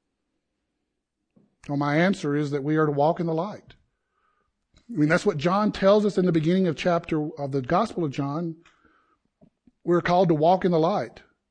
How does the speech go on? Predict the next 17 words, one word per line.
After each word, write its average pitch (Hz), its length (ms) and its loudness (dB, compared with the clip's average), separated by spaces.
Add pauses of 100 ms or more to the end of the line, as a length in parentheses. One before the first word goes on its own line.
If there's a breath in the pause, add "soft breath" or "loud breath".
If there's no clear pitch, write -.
(440 soft breath)
But 185 100 0
when 196 160 4
we're 269 140 6
called 226 240 4
to 185 60 4
walk 185 220 4
in 180 60 2
the 175 80 0
light, 170 180 4
it's 160 140 -2
not 190 180 4
only 233 360 4
in 202 80 2
a 165 80 2
sense 185 380 -2
of 143 160 2
righteousness, 151 880 -2